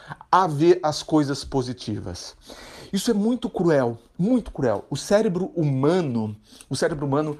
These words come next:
ele, ele, ele foi configurado pra ter aversão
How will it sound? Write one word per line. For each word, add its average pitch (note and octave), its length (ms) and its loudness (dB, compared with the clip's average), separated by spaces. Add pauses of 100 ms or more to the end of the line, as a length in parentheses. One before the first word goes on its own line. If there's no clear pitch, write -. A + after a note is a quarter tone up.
(400)
ele, D#3+ 360 0
ele, D#3 480 0
ele C#3 140 -2
foi F#3+ 100 -2
configurado F#3 1400 -2 (320)
pra E3 580 2 (100)
ter E3+ 160 0
aversão G#3 800 0